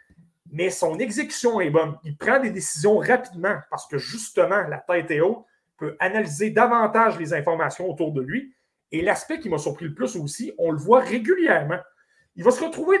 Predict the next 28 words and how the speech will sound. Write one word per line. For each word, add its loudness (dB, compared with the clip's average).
dans, 4
dans 4
le -2
coin, -2
par -2
exemple, 0
il -6
va 6
ram-, -4
ramener 0
la 4
rondelle 2
à 4
la 0
pointe -4
et 0
pendant 2
que 0
l'attention 0
n'est -2
pas 4
sur 0
lui, -4
il -4
va 0
revenir 2
au -4
filet. 0